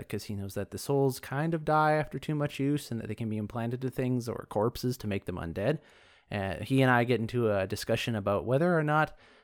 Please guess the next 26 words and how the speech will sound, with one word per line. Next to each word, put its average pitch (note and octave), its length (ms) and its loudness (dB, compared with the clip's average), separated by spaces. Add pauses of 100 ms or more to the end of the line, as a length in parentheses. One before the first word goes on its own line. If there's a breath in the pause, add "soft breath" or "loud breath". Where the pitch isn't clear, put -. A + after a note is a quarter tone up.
there C3+ 220 8
is A#2+ 240 4
a A#2 40 0
necromancy A2 960 0
in F#2+ 120 -6
the F#2+ 40 -6
history G#2 380 -4
of F2 60 -8
Aora. - 500 -6
And A2+ 80 -4
I've A#2+ 80 0
actually, F#3+ 560 6 (140)
I've, B2+ 280 0
I've A#2+ 160 -2
seen G3+ 280 2
this G#3+ 160 4
question B2+ 340 2
a G#2+ 80 0
lot G#2+ 260 4
on F#2+ 220 -2
Reddit G2+ 320 0
and F2 160 -8
forums A#2 360 2
and F2 140 -2
through - 180 -6
emails E3+ 360 2